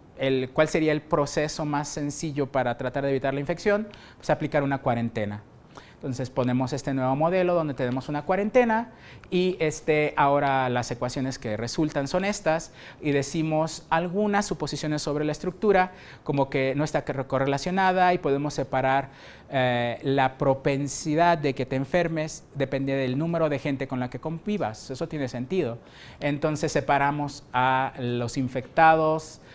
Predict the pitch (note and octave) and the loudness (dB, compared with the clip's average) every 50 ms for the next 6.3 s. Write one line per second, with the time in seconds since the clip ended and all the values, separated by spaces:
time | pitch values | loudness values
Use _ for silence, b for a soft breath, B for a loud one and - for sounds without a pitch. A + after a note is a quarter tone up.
0 | B B B B B B - C3 C3 C3 C3 C3 C3 C3 B2+ B2+ - - A#2+ - | B B B B B B -4 0 2 2 2 2 2 2 0 -2 -4 -6 -4 -2
1 | C3 B2+ - D#3 C#3+ D3 - D3+ C#3 C3 C3 B2+ B2 - - - B2 B2+ B2 B2 | -2 0 0 0 0 0 -2 -2 0 0 0 -2 -2 -6 -8 -6 -4 -2 -2 -2
2 | A#2+ A#2+ A2 - - C3 A#2+ A#2+ A#2+ B2 B2 - B2+ B2 C3 C#3 C#3+ D3 D#3 D#3+ | -2 -4 -4 -2 0 0 2 2 0 -2 -2 -2 -2 0 0 0 0 -2 -4 -6
3 | D#3+ - F3 E3+ F#3 A3 B3+ - - B B B B B B B - C#3 C#3 C#3 | -6 -6 -6 -4 -4 -6 -6 -8 -12 B B B B B B B 0 2 4 4
4 | C3+ B2+ A#2+ C3 B2+ B2 B2 - B2+ B2+ B2+ B2+ B2+ B2+ B2 B2+ C3+ C#3 F3+ G3 | 4 2 2 2 0 0 0 0 0 0 2 2 2 2 2 2 2 2 4 4
5 | F#3 E3+ D#3+ F3 E3 - - - - C#3 C3 B2+ B2 B2 - D3+ - - G#3 G#3 | 4 4 4 2 2 -2 -10 -6 -4 -2 0 0 0 0 -2 -2 2 2 2 2
6 | G#3 - A#2 - - - | 2 0 -6 -10 -10 -16